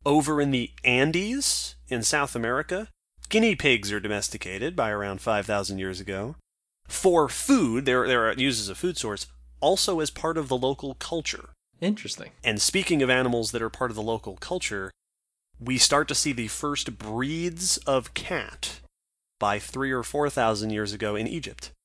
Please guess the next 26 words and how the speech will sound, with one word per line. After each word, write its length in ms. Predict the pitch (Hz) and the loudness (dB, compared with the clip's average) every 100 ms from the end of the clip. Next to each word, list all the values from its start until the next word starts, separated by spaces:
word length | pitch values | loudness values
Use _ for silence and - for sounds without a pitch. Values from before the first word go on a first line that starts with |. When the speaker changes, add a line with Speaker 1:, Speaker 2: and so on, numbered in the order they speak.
| _ _ - | _ _ -14
Speaker 2:
Neat. 580 | 101 98 101 101 101 - | -12 -6 -2 0 -2 -4
Speaker 1:
So 240 | - 120 | 0 2
it's 140 | 110 120 | 2 0
not 320 | 123 160 151 | 2 0 0
just, 480 | 139 156 143 - - | 0 2 2 0 2
you 80 | 135 | 2
know, 80 | |
we've 160 | 117 104 | 2 -2
got 240 | - - - | -6 -6 -2
pets, 600 | - 143 - - - 107 | 2 2 2 2 0 -2
we've 240 | 98 - | -6 -4
got 360 | 101 85 - - | -6 -6 -10 -14
food, 500 | - 156 156 151 135 | -4 0 2 0 -2
we've 220 | 113 95 | -4 -6
got 180 | 87 87 | -10 -6
labor, 520 | 107 117 131 117 98 | -2 -2 0 -2 -4
but 260 | 92 104 98 _ _ _ _ _ - | -4 -6 -6 _ _ _ _ _ -2
just 340 | 135 156 - | 2 2 2
keeping 380 | - - 160 151 | -4 -4 -2 0
them 120 | 127 | 0
around 440 | 110 120 151 127 104 | 0 0 2 0 0
because 500 | 104 - 107 98 95 | -4 -4 -4 -4 -4
they 180 | 101 101 | -4 -4
have 300 | 110 101 95 | -6 -8 -6
become 680 | 104 - - 113 110 107 104 | -8 -8 -6 -2 0 0 -4
important. 1160 | - 95 - - 139 127 107 92 - - - | -6 -10 -10 -8 -6 -4 -4 -4 -2 -4 -6